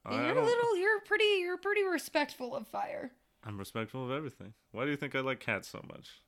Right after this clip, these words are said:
Speaker 2: Babies.
Speaker 1: You show them their respect, just like fire. Fire and cats, you <laughs> show them their respect.
Speaker 2: <gasps> A fire cat?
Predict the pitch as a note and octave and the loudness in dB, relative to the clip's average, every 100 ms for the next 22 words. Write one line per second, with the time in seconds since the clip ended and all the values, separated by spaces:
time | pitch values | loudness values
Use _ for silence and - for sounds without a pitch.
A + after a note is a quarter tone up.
0 | - G4+ F#4 E4+ D#4+ D#4 C#4+ C#4 C4 C4+ | 0 4 4 6 6 6 6 4 4 2
1 | D4 F3 F#3 - - E3 D3 G3+ - C3+ | 0 0 -2 -2 -2 0 0 -4 -6 -4
2 | D3 G3+ - E3+ D#3 D#3 D3+ D#3 E3+ F3 | -2 -6 -4 -2 0 0 -2 -2 -2 -2
3 | E3 - C3+ C3+ C3+ B2 E3+ - G#3+ F#3 | -4 -2 -2 -2 -2 0 0 2 0 0
4 | F3 E3+ F3 - D3 D3 D#3+ D#4+ - - | 0 0 -2 0 2 2 -2 -10 -14 -20
5 | - _ - C4+ C4 - B3 C4 D4 D4 | -20 _ -4 -4 -4 -8 -6 -6 -6 -10
6 | - D#4 D#4 D#4+ | -12 -10 -10 -10